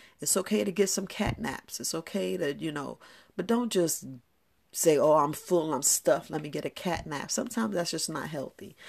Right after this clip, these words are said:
But if you need to do that at lunchtime, please, by all means, turn the light off,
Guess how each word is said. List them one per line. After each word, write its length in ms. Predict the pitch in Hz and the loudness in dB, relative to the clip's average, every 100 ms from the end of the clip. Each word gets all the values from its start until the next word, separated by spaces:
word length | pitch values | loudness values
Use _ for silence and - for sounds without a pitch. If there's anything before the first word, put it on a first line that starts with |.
| - - - | -20 -20 -10
But 100 | - | -6
if 120 | 147 180 | -4 -2
you 100 | 196 | 0
need 180 | 240 214 | 0 0
to 80 | |
do 160 | 196 214 | 2 4
that 140 | 208 208 | 4 4
at 60 | |
lunchtime, 640 | 202 190 190 - 196 196 175 | 0 -2 -4 -2 0 -2 -4
please, 400 | - 185 165 139 | -4 -2 -2 -6
by 160 | 156 | -6
all 240 | - 170 180 | 0 0 0
means, 440 | 190 190 185 175 | 0 -2 -2 -4
turn 260 | - 185 170 | -2 -2 -2
the 100 | 156 | -2
light 340 | 180 196 196 | -2 -4 -2
off, 280 | 185 185 | -2 -2